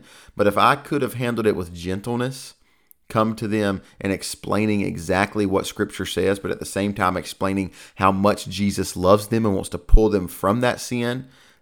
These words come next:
they might have understood. They might have been more apt to listen to what I had to say. And Jesus, everywhere he went,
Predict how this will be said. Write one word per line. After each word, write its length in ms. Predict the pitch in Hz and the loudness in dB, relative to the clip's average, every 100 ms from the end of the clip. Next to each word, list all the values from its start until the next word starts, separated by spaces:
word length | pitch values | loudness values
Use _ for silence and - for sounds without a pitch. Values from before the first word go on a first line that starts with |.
| - | -6
they 120 | 120 | -2
might 260 | 131 117 131 | 2 2 2
have 120 | 110 | 2
understood. 720 | 110 101 95 - 117 117 85 | 0 -2 -4 -2 2 2 2
They 100 | 104 | 0
might 320 | 117 95 117 | 0 0 0
have 160 | 127 101 | -2 -2
been 140 | 107 | -4
more 240 | 98 104 - | -4 -4 -4
apt 300 | 90 101 - | -2 -2 -4
to 80 | 92 | -8
listen 500 | 90 107 - 90 85 - - - - | -4 -4 -2 -6 -6 -12 -20 -20 -6
to 80 | 95 | 0
what 120 | 98 | 0
I 120 | 90 | 0
had 240 | 92 87 | -2 -6
to 60 | 80 | -6
say. 260 | - 95 90 | -6 -4 -2
And 160 | 87 | -4
Jesus, 480 | 82 107 117 110 98 - | -2 -2 0 -2 -2 -2
everywhere 400 | 104 113 113 104 | -2 0 -2 -2
he 120 | 104 | -4
went, 380 | 87 80 - | -6 -10 -14